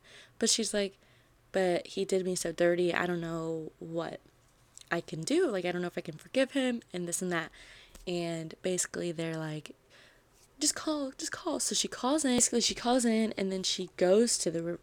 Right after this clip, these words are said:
radio station, and she gets up, and she sees Dominic for the first time, and she's like, they're both kinda, like, awkward, they're both kinda, like, "Hi," exchanging, like, small talk. And, you know, of course, basically that's when she gets on the radio with him,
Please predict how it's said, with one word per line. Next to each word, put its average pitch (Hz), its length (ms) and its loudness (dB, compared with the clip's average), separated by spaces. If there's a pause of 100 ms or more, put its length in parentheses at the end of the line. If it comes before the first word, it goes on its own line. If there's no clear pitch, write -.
radio 170 340 2
station, - 520 -2
and 156 160 -6
she - 140 -6
gets 233 220 2
up, 202 200 0 (400)
and 175 180 -4
she - 280 -4
sees 202 380 0
Dominic 190 360 2
for 190 80 -2
the 180 80 -4
first - 260 -4
time, 170 300 -8 (320)
and 175 200 -6
she's 180 300 -2
like, 170 260 -10 (280)
they're 196 120 -4 (260)
both 190 200 2
kinda, 180 220 -4
like, 170 280 -4
awkward, 175 420 0
they're 165 80 -6
both 175 260 -4
kinda, 175 180 -4
like, 165 160 -4 (720)
"Hi," 208 680 -4
exchanging, 180 600 0
like, 160 120 -8
small 180 320 -2
talk. 170 420 -2 (1040)
And, 175 500 2 (1200)
you 202 120 0
know, 165 160 0
of 165 120 -4
course, 196 460 4
basically 226 480 6
that's 202 320 2
when 202 300 0
she - 340 -2
gets 190 200 -2
on 190 120 2
the 170 80 -2
radio 196 280 2
with 196 180 0
him, 185 340 -2